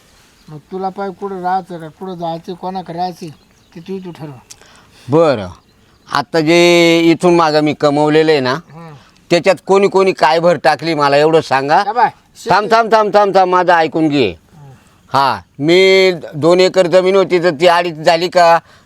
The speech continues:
Speaker 2: या तीन, म-, तीन खरी घर होतं ते पाच खणी झालं का? जे आहे ते तसंच आहे, जे होतं ते माझंच होतं आणि अजून ह-, आहे ते माझंच आहे. त्याच्यात जर तुम्ही भर टाकेल असेल तर तुम्हा-, तुम्ही हिस्सा मागू शकता.
Speaker 1: तात्या, प्रगती आमची झाली.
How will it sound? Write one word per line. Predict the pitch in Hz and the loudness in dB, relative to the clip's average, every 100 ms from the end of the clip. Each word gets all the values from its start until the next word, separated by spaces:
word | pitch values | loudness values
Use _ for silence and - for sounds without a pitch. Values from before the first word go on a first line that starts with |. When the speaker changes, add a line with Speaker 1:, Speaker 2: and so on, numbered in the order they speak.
| - | -4
Speaker 2:
या | 156 165 | 0 2
तीन, | 151 - 175 180 180 | 0 -2 0 2 2
म-, | 170 160 170 | 2 0 0
तीन | 180 160 | 0 2
खरी | 185 | 2
घर | 175 180 | 4 2
होतं | 175 175 170 | 2 0 0
ते | 151 | 0
पाच | 170 165 143 | 2 0 0
खणी | 165 165 | -2 0
झालं | 160 165 165 | 2 2 2
का? | 170 165 165 - - 135 | 4 2 0 -6 -16 -2
जे | 170 | 0
आहे | 160 175 | 2 0
ते | 160 180 156 | 0 -2 2
तसंच | 190 185 139 | 2 2 0
आहे, | 151 107 - _ _ _ 143 | 0 -2 -8 _ _ _ -4
जे | 123 | 0
होतं | 185 180 180 180 | 4 4 2 0
ते | 147 190 208 240 _ _ _ _ _ _ - | 2 2 2 -2 _ _ _ _ _ _ -6
माझंच | 143 156 180 214 202 | 0 2 2 2 4
होतं | 190 196 | 2 2
आणि | 202 185 160 | 0 2 0
अजून | 175 196 | 0 0
ह-, | 175 156 | 2 0
आहे | 117 151 180 | 0 0 0
ते | 190 | 0
माझंच | 185 190 190 185 156 | 0 2 0 -2 -2
आहे. | 123 - - - | -6 -6 -10 -2
त्याच्यात | 180 208 196 | 0 2 2
जर | 226 | 2
तुम्ही | 185 233 233 | 2 2 2
भर | 208 208 | 2 2
टाकेल | 170 196 196 196 | 2 0 2 2
असेल | 196 - 190 165 | 0 2 2 2
तर | - _ - | -4 _ -4
तुम्हा-, | 170 185 185 180 151 | -2 0 2 2 0
तुम्ही | 180 180 170 | 2 2 2
हिस्सा | 139 147 | 2 0
मागू | 143 147 139 | 0 -2 -2
शकता. | 131 202 | -2 0
Speaker 1:
तात्या, | 240 262 | 0 -2
प्रगती | 247 262 277 254 | -4 -4 -2 -2
आमची | 254 269 226 | -2 -2 -4
झाली. | 202 180 | -6 -6